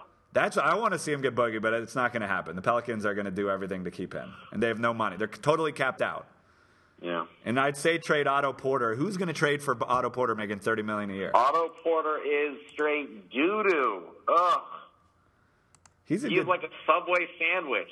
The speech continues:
Speaker 2: It is like, he is the worst. He is boring as shit. Ugh, I hate him.
Speaker 1: I lo-, I
Speaker 2: Miami
Speaker 1: actually
Speaker 2: Heat.
Speaker 1: love
Speaker 2: I'm done.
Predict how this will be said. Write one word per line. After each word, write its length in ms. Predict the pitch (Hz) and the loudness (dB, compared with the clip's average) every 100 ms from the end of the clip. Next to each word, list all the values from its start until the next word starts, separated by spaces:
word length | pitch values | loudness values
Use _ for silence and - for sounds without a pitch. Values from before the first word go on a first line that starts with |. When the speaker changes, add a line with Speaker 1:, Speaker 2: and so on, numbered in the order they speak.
| 135 | -6
Speaker 2:
It 120 | 143 | 0
is 140 | 147 123 | 0 2
like, 180 | 143 - | 0 0
he 160 | 151 170 | -4 -2
is 260 | 165 160 143 | 0 0 0
the 220 | 170 131 | 0 2
worst. 300 | 151 175 151 - | 4 4 2 -4
He 60 | 147 | -4
is 100 | 123 | -2
boring 320 | 139 151 156 156 | 0 2 2 -2
as 80 | 147 - - | -4 -6 0
shit. 400 | 156 160 135 - - | 4 4 2 -4 2
Ugh, 200 | 147 147 - 110 | 4 4 2 -4
I 160 | 123 120 | -4 -2
hate 240 | 147 156 | -2 0
him. 180 | 110 90 - _ - | 0 -2 -4 _ 2
Speaker 1:
I 220 | 117 165 | 4 4
lo-, 220 | 165 151 151 | 2 0 2
I 20 | |
Speaker 2:
Miami 160 | 151 | 2
Speaker 1:
actually 260 | 151 151 320 | 2 0 2
Speaker 2:
Heat. 60 | 180 151 | 2 4
Speaker 1:
love 380 | 151 160 165 160 | 4 6 4 2
Speaker 2:
I'm 140 | 160 | 2
done. 240 | 139 139 | 2 2